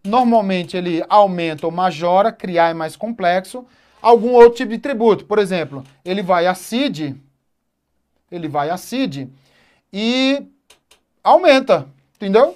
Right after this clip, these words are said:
Ele vai ao pis e cofins e diminui, vai à cid e aumenta. Não necessariamente a cid, porque a cid também vai impactar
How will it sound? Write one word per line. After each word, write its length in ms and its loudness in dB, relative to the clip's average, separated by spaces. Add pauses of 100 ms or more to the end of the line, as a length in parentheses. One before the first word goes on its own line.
Ele 200 2
vai 240 2
ao 100 -2
pis 240 -8
e 60 -10
cofins 400 -8
e 60 -14
diminui, 440 -4
vai 200 0
à 40 -4
cid 280 -8
e 40 -4
aumenta. 460 -8 (320)
Não 80 -8
necessariamente 500 -2
a 60 -2
cid, 340 -6
porque 160 -8
a 60 -2
cid 200 -12
também 240 -10
vai 120 -2
impactar 580 -6